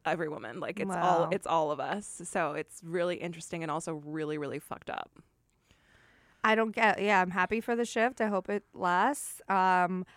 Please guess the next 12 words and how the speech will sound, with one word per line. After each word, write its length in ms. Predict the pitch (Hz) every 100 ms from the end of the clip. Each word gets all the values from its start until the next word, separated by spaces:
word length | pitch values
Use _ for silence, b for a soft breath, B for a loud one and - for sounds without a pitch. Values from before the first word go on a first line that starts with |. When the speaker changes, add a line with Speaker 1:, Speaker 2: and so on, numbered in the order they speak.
| B
Speaker 2:
I 40 | 240
had 160 | 311
my 160 | 320 254
first, 500 | - 247 247 - -
like, 320 | 220 202 185 -
picture 340 | 233 - -
taken 440 | 202 - 196 196 202
down 420 | 190 180 180 180
because 600 | 170 - 180 170 160 -
could 200 | - 190
be 140 | 170 165
violating. 920 | 165 156 160 151 151 151 151 156 151